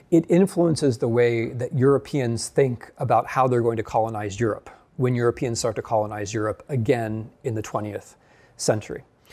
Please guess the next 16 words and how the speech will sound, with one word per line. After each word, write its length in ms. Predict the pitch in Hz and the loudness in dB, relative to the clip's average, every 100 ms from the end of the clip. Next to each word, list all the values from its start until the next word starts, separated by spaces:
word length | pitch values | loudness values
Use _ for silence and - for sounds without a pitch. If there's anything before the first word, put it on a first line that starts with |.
| - - | -20 -2
When, 420 | 139 147 131 127 - | 2 4 2 0 0
um, 340 | 127 117 113 - - | 0 0 -4 -12 -2
when 320 | 139 147 139 | 2 2 2
in 160 | - 139 | 0 -2
the 80 | 123 | -2
First 380 | - 190 190 151 | 2 2 2 2
World 240 | 151 127 | 4 4
War, 320 | 107 104 117 127 _ _ _ _ _ - | 0 -4 -8 -12 _ _ _ _ _ -2
when 320 | 131 135 127 | 4 6 4
the 100 | 117 | 2
Germans 600 | 113 131 135 139 123 120 | 2 2 2 2 0 -2
and 180 | - 139 | -4 -6
the 100 | 117 | -2
Austrians 640 | 117 117 - 127 113 113 - | 0 -2 0 0 0 -4 -8
control 720 | 123 113 131 113 110 107 - | -8 -2 2 2 0 -4 -8
Ukraine, 600 | 131 110 - 131 107 110 | -10 -6 -4 -2 -4 -12